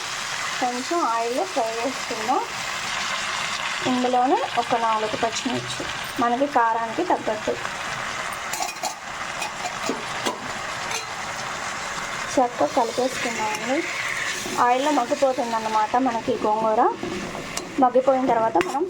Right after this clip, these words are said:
పేస్ట్ చేసుకోవాలి. ఆకు ఆకుగా వేసుకుంటే ఆ ఫ్లేవర్ అనేది మనకి రైస్కి పడదండి,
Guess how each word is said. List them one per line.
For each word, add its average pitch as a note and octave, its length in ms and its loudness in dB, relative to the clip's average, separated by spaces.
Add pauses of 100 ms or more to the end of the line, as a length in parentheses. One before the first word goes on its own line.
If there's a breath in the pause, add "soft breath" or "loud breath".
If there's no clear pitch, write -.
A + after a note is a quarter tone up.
పేస్ట్ B3 340 2
చేసుకోవాలి. A3+ 720 2 (1200)
ఆకు D4+ 300 6
ఆకుగా D4 400 6
వేసుకుంటే C#4 640 4
ఆ C#4+ 60 4
ఫ్లేవర్ C4 520 6
అనేది A#3+ 420 2
మనకి B3+ 280 2
రైస్కి A#3 440 0
పడదండి, A#3 800 2